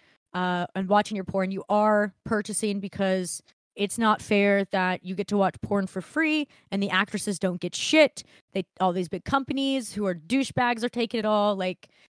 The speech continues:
if you are looking for a certain fetish of person, there are girls and women and gendered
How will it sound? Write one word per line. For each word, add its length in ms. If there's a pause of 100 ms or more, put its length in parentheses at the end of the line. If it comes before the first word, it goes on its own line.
(200)
if 180
you 160
are 100
looking 220
for 280
a 100
certain 320
fetish 480
of 160
person, 480
there 240
are 120
girls 640
and 180
women 540
and 160
gendered 500